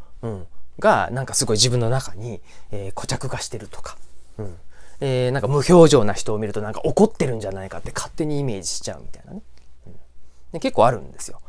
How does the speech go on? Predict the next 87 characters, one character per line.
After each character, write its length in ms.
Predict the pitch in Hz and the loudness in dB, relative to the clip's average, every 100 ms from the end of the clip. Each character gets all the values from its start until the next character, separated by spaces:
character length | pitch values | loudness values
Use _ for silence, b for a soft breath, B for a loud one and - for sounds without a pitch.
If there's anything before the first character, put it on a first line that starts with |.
| b b 98 | b b -12
う 40 | |
ん。 120 | 98 | -10
な 80 | - | -6
ん 40 | 147 | 2
か 40 | |
上 160 | 156 220 | 4 4
司 120 | - | 4
が 100 | - | -2
不 100 | - | -6
機 80 | 127 | -8
嫌 200 | 98 82 | -8 -10
だ 140 | - | -12
と、 200 | - - B | -14 -14 B
「あ、 120 | - B B | -10 B B
自 260 | - 127 135 | 2 2 4
分 140 | 202 | 4
の 60 | 202 | 4
せ 140 | 196 | 2
い 20 | |
で 100 | 110 | 0
怒 180 | 90 131 | -2 -2
ら 80 | - | 0
せ 80 | - | 0
た 80 | |
の 80 | - | -2
か 120 | - | -6
な」 120 | - - | -10 -10
み 80 | - | -12
た 100 | - | -12
い 60 | |
な。 40 | - - b b - | -18 -14 b b -4
い 80 | 254 | -2
つ 100 | 170 | 0
も 80 | |
そ 140 | 117 135 | 0 -2
ん 60 | |
な 80 | 127 | 0
イ 80 | 120 | -2
メ 100 | 113 | -4
ー 40 | |
ジ 60 | 85 | -6
に 80 | - | -6
つ 140 | - | -6
な 80 | 113 | -6
が 100 | 101 | -10
っ 20 | - | -10
ち 100 | 113 | -10
ゃ 60 | |
う 60 | 101 | -10
っ 40 | |
て 200 | 95 - | -10 -12
い 40 | - | -12
う 20 | 127 | -14
ね。 80 | 165 - - - - - - B B B B B | -14 -14 -12 -14 -14 -16 -16 B B B B B
え 60 | 180 | -2
ー、 40 | |
そ 120 | 196 | 0
ん 20 | |
な 80 | 185 | 2
ね、 160 | 254 339 - | -2 -4 -2
え 200 | 175 165 | 2 4
ー、 20 | |
ネ 80 | 160 | 6
ガ 100 | 139 | 4
テ 100 | 120 | 2
ィ 20 | |
ブ 80 | 95 | -4
な 80 | 101 | -4
イ 80 | |
メ 140 | 196 311 | -4 -2
ー 20 | |
ジ 100 | 294 | 4
を、 240 | 120 76 - | 4 2 -4
あ 100 | 104 | -6
の、 100 | 92 | -4
プ 100 | 127 | -4
ラ 80 | |
ス 100 | 120 | -4
に 60 | 117 | -6
転 280 | - 127 127 | -6 -4 -2
換 240 | 113 107 | -4 -6
し 100 | 101 | -6
た 80 | - | -8
り 60 | - | -10
し 100 | - | -10
ま 80 | - | -10
す。 160 | - | -12